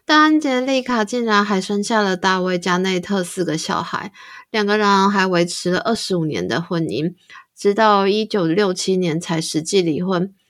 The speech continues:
某种程度猜想是反抗当时英国迫害同性恋的法律。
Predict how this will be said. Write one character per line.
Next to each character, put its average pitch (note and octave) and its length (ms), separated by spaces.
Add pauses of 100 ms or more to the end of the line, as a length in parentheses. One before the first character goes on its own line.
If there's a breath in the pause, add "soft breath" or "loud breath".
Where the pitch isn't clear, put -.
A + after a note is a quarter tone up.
(240 soft breath)
某 A#3 180
种 B3+ 220
程 G#3+ 220
度 B3 160
猜 A3 260
想 F#3+ 320
是 A3 240
反 E3+ 240
抗 G3+ 240
当 F#3 240
时 E3+ 300
英 F#3 180
国 F3+ 180
迫 F#3+ 240
害 F#3+ 200
同 E3+ 180
性 F#3+ 180
恋 F3+ 200
的 D3 100
法 - 300
律。 - 240